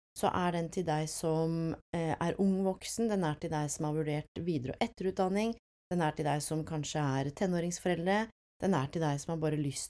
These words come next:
på litt grann inspirasjon, kanskje du får en ny tanke eller følelse herfra. Og poenget her er at denne episoden her handler om utdanningsvalg, om fremtidens arbeidsmarked,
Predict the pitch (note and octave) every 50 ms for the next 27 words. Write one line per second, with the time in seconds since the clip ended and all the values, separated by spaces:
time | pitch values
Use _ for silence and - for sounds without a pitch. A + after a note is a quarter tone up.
0 | - _ - D#3+ D#3+ D#3+ E3 E3 D#3+ D#3+ - - _ - D3 D3 D#3+ D#3 C#3+ C3+
1 | C#3 C#3+ C#3 D3+ D3 - - - - C#3+ C#3+ - - - F#3 - - G4+ G4+ -
2 | - A#3 G#3 F3+ E3+ D#3 D#3+ D3+ - E3+ - C3+ C#3 D3 D#3 D#3+ D3+ C#3+ C#3+ -
3 | - E3 C#3+ C3+ - - - C#3 - - - D3+ C#3 C3+ D3 D3 - - _ _
4 | - E3 D#3 C#3 - - - D3+ B2 A#2+ - - G#3 C4 D#4 - - _ _ _
5 | - - - - - - - _ - - F#3+ - - G#3 G#3+ G3 F3 F3 F#3 G3
6 | G3 G3 G#3+ A#3 - - F3+ D#3+ D#3 E3+ F3 F#3 F#3 - - - - _ _ -
7 | F#3 F3 F3 - F3 G#3 G#3 - G3 F3 F3+ G3 G#3+ A3+ C4 B3+ - - - -
8 | G#3+ F#3 D3+ C#3 D#3 F3 F#3+ - - _ _ - E3 F3+ G3+ A#3 A#3 - _ -
9 | F#3+ F3 E3 - - E3+ E3+ E3+ F3 F3+ F3+ - G#3 A3 C4 D#4 D#4 A#3+ - -
10 | - _ _ _ _ _ _ _ - G3 G3 G#3 A3 B3 C#4 - - - A3+ G#3
11 | E3+ D#3 - F3 F#3 G3+ A3+ A3 F3+ D3+ D3+ D3+ - D#3 D#3+ D#3 - G#3 A#3+ A#3+
12 | -